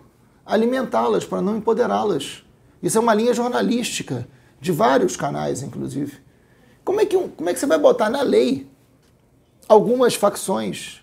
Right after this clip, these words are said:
dizendo o que, que é o crime organizado que você tá enfrentando? E aí, primeiro, qual o problema disso? A facção que você não colocou ali, então ela não vai ser combatida?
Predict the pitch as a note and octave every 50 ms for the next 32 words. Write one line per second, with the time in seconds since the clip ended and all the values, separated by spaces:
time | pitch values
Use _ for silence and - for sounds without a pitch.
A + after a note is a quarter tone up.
0 | - _ _ _ _ _ _ _ _ _ - C3 - C#4 - E3 A3+ C4 D4+ E4
1 | - C#4+ D4 - A#3 A3+ A#3 B3+ B3+ - A#3+ C4+ C4+ A#3+ G#3+ A#3+ A#3+ G#3+ F#3+ A3
2 | A3 - - A#3+ A#3 B3 A#3 G#3 - A#3 - - C4 A#3+ A3 G3+ E3 - - -
3 | - - _ _ _ _ _ _ _ _ _ _ _ _ _ _ _ - - -
4 | A3 C4+ - - - F#4+ G4 F4 - - G3 - - - - F#3 G3 - A3 G3
5 | F#3 F#3 F3 E3+ D#3+ - D3+ C3 - - - _ _ _ _ _ _ _ _ _
6 | _ _ - F3+ F#3+ F3+ - A3+ A3+ - - G#3+ G#3 - G3+ F#3+ - G3 G3 G3
7 | A3 A3+ G#3+ G#3 G3 F3+ F3 F#3 F3 D#3+ E3+ G3+ G#3 G#3+ G#3+ A3 A3+ A3 A3 G#3+
8 | G3+ F#3 F3+ F3 - - - - - D#3+ D3+ D3+ - - E3 - -